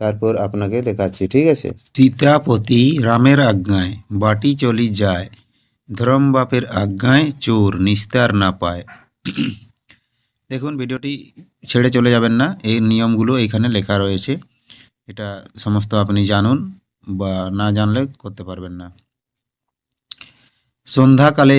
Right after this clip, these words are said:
একটি কাঁসার বাটিতে ইঁদুরের গর্তের মাটি দ্বারা পূর্ণ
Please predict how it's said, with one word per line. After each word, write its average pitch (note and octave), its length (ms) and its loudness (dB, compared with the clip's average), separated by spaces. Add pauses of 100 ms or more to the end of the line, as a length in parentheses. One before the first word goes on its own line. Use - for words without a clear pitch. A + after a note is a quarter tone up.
একটি C3+ 280 0
কাঁসার C#3 460 2
বাটিতে G#2 500 0 (580)
ইঁদুরের C3+ 500 -10
গর্তের A2+ 480 -14
মাটি G#2+ 380 -10 (340)
দ্বারা F#2+ 380 -10 (1040)
পূর্ণ C#3 220 0